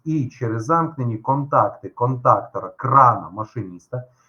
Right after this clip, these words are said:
що замкнені на всіх положеннях, крім шостого, отримає живлення вмикаюча катушка проміжного реле Р П двадцять, сімсотий провід, корпус електровоза, мінусове коло. Р П двадцять вісім вмикається і замикає власні контакти.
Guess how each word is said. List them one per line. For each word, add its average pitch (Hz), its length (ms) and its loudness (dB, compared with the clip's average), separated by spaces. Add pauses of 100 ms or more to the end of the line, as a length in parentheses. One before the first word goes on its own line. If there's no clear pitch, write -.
(100)
що 160 220 0
замкнені 120 600 2
на 127 180 0
всіх 139 320 -6
положеннях, 110 560 -8
крім 110 260 -10
шостого, 110 640 -6 (260)
отримає 131 560 0
живлення 123 520 -4
вмикаюча 170 500 -6
катушка 170 440 -10
проміжного 117 680 -4
реле 92 340 -6
Р - 120 -8
П 87 240 -10
двадцять, 113 540 -2
сімсотий 110 640 -8
провід, 170 440 0
корпус 147 460 -6
електровоза, 117 800 -4 (320)
мінусове 165 760 -4
коло. - 360 -4 (260)
Р 120 140 -2
П 262 120 4
двадцять 214 380 -2
вісім 151 340 -2
вмикається 113 640 -2
і 240 40 -8
замикає 135 520 -4
власні 90 400 -8
контакти. - 540 -10